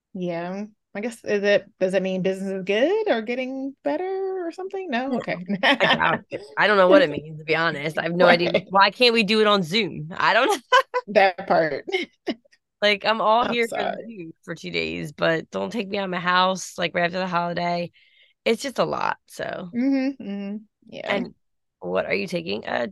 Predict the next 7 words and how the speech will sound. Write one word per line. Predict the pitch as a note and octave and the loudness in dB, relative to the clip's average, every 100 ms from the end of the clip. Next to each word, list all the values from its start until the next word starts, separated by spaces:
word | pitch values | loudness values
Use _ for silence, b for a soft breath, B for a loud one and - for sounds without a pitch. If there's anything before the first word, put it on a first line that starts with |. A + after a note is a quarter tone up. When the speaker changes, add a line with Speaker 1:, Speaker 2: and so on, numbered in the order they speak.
| - | -10
Speaker 2:
toast | - - - - | -12 -12 -12 -16
to | - | -14
this | E3 - | -14 -16
week? | - _ - - _ _ _ _ _ _ | -20 _ -18 -18 _ _ _ _ _ _
Speaker 1:
My | C4+ D#4 F4 | 2 4 2
toast | - C#4+ D4 D4 - | 6 6 6 2 -4
is, | C4 C4 B3+ B3+ B3 | -2 0 0 -4 -6